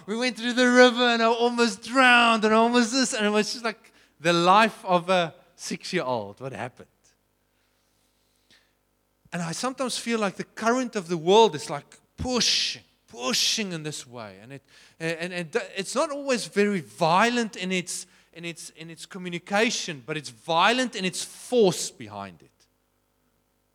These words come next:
"Be more this, be more this. You've gotta do this. You've gotta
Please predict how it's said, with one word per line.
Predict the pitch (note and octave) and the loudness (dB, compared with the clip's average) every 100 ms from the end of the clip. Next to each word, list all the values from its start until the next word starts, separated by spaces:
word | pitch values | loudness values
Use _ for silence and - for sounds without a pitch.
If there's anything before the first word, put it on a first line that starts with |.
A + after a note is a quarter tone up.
| _ _ _ _ _ _ _ _ _ _ _ _ - | _ _ _ _ _ _ _ _ _ _ _ _ -18
"Be | C3+ | -16
more | B2 A#2+ A2+ | -16 -16 -20
this, | F#2+ - - - - | -20 -20 -20 -20 -20
be | C3+ | -20
more | A#2+ A#2 | -20 -20
this. | A2+ F#2+ - - | -20 -20 -20 -20
You've | A2 - | -20 -20
gotta | B2+ | -18
do | B2 C3+ | -16 -18
this. | A#2+ G2 - | -18 -20 -20
You've | C#3 - | -20 -20
gotta | C#3+ C3 | -20 -20